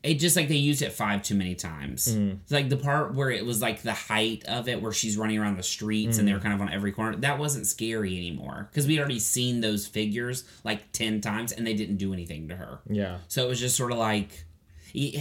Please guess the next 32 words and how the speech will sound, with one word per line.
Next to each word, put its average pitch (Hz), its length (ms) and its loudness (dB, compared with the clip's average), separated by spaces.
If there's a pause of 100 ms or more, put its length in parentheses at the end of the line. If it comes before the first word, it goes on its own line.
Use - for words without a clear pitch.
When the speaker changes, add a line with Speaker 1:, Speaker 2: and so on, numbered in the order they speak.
(140)
Speaker 1:
it 147 140 0
helped 135 440 0
build 131 300 2
in 120 220 0
the, 110 100 2
like, 101 600 -2 (200)
she - 260 0
can't 117 280 -2
escape 104 600 2
this 107 460 2
no 107 100 0
matter 101 240 2
where 104 240 -2
she 101 240 -2
goes. 98 760 0 (400)
But 123 160 -2
I 120 100 2
was 123 120 0
just 131 160 2
like, 110 220 0
"This 135 200 2
is, 143 100 0
like, - 260 -6
ten 123 420 -2
minutes 113 500 -2
of 98 380 -2 (180)
literally 120 440 0
the 107 180 2
exact 101 560 -2
same, 104 500 4
like, 95 420 -2 (120)
device." 92 880 -2